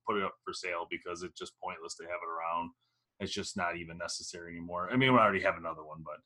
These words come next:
yeah, but people were saying you couldn't get kids' bikes at all, so it was, like, a huge win to, um,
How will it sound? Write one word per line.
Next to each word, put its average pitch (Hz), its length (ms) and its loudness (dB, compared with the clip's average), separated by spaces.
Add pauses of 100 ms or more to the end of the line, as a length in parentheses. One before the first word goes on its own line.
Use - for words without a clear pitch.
(300)
yeah, 127 180 10
but 107 240 4
people 135 220 6
were 123 80 8
saying 123 340 4
you 98 80 0
couldn't 110 180 0
get 98 140 -6
kids' 117 220 0
bikes 87 320 -2
at 85 80 -2
all, 85 320 4
so 90 160 -4
it 87 40 0
was, 90 140 -2
like, 90 140 0
a 82 100 -10 (100)
huge 98 220 -4
win 87 240 -6
to, 80 60 -8
um, 80 420 -8